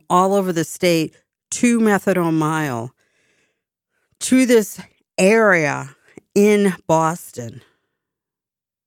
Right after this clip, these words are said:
it's putting a strain. First, it's, okay, it's a strain on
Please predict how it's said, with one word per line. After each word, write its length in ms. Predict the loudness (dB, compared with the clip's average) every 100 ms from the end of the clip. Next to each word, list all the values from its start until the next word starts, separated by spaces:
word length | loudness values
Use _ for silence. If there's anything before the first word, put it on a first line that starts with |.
| _ _ _ _ _ _ _ _ _ _ _ _ _
it's 200 | -4 -4
putting 440 | -4 0 2 2 0
a 80 | -4
strain. 1080 | -6 -8 -10 0 2 4 2 2 -2 -4 -8 _ _ _ _ _ _ _ _ _ _ _ _ _ _ _ _ _ _ _ _ _ _ -12
First, 600 | -2 0 0 -2 -10 -4
it's, 500 | -2 -2 -4 -20 -20 _ _ _ _ _
okay, 480 | -8 -2 -2 0 -4 -8 _ _ _ _ _ _ _ _
it's 160 | -8 -8
a 40 |
strain 500 | -6 -2 0 0 -2
on 680 | -2 -2 -2 -2 -2 -6